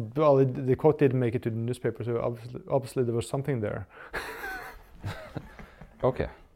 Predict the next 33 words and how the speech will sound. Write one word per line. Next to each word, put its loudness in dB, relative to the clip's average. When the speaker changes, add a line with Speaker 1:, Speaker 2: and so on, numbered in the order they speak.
Speaker 2:
Yes, 10
but, 4
uh, 10
it's, 4
uh, 10
most 8
people 8
know 10
very 8
little 2
about 4
art, 4
but 2
the 2
whole 10
narrative 4
is -2
glued 6
Speaker 1:
Yeah. -2
Speaker 2:
into 0
their 2
head -2
from -6
very 2
early -2
age. -12
Speaker 1:
Right. -4
Speaker 2:
I 4
remember, 6
uh, 2
in, -6
in, 2
um, 0